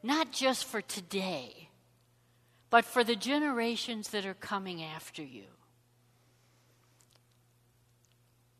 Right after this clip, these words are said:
When you don't live for eternity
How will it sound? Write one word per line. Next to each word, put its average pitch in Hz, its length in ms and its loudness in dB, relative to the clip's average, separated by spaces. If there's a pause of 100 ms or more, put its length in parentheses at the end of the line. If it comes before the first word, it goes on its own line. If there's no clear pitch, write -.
When 254 220 0
you 254 100 0 (140)
don't 330 340 4 (300)
live 220 400 0
for 208 280 -2
eternity 190 1040 -8